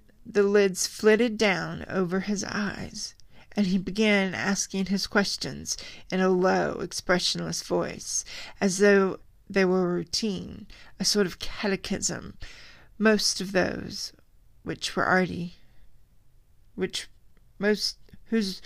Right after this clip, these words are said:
moch-, most of the, whose answers were known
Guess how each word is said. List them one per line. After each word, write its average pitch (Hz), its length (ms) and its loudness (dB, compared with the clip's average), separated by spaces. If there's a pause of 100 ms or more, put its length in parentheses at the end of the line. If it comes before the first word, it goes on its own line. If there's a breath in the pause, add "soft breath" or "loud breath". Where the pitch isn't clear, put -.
(360 loud breath)
moch-, 233 400 4 (2750 loud breath)
most 208 400 4
of 208 160 -2
the, 175 600 0 (220)
whose 180 580 4 (240 soft breath)
answers - 800 -2 (520 loud breath)
were 185 140 -2
known 175 540 -2